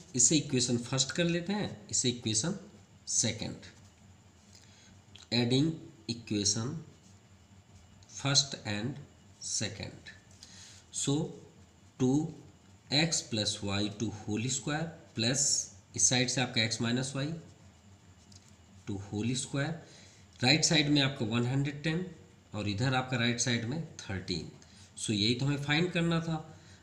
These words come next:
इसे ऐड कर देते हैं, तो थ्री, वन वन टू, वन हंड्रेड ट्वेंटी थ्री is the answer। Now question number thirteen, if a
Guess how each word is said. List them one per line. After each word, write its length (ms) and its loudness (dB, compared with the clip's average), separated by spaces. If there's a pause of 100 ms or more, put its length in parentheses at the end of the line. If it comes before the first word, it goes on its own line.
(140)
इसे 220 4
ऐड 220 2
कर 120 2
देते 260 0
हैं, 80 -2
तो 60 -4 (120)
थ्री, 500 0
वन 220 0
वन 160 0 (140)
टू, 220 -2 (180)
वन 200 0 (100)
हंड्रेड 420 -2
ट्वेंटी 340 -2 (100)
थ्री 140 -2 (400)
is 220 -6
the 80 0 (300)
answer। 280 -4 (1900)
Now 200 6
question 240 10
number 180 6
thirteen, 500 2 (420)
if 220 6 (180)
a 100 8